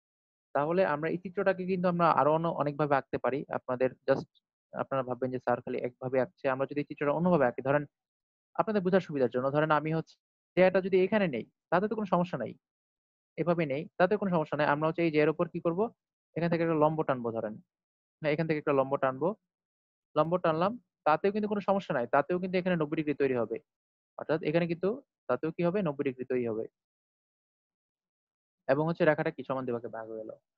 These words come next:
তো এই যে বিষয়টা, আমরা চিত্রটা সবসময় আগে একটু আগে যেভাবে আঁকলাম সেভাবে আঁকবো।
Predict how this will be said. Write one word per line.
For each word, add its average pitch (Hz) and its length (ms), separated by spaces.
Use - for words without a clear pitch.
তো 135 260
এই 147 160
যে 175 120
বিষয়টা, 180 460
আমরা 135 480
চিত্রটা 180 280
সবসময় 175 420
আগে 151 240
একটু 160 200
আগে 156 100
যেভাবে 147 300
আঁকলাম 156 280
সেভাবে 143 320
আঁকবো। 170 340